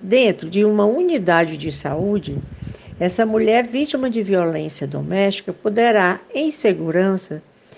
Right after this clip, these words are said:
se informar sobre os seus direitos,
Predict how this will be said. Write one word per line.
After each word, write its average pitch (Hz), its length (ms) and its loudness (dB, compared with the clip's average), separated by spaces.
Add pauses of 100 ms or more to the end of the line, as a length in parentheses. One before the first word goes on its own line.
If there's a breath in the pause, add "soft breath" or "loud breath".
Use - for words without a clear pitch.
(220 loud breath)
se - 220 -2
informar 190 880 0 (340 soft breath)
sobre 190 480 2
os 180 100 -4
seus 254 320 2
direitos, 170 680 -2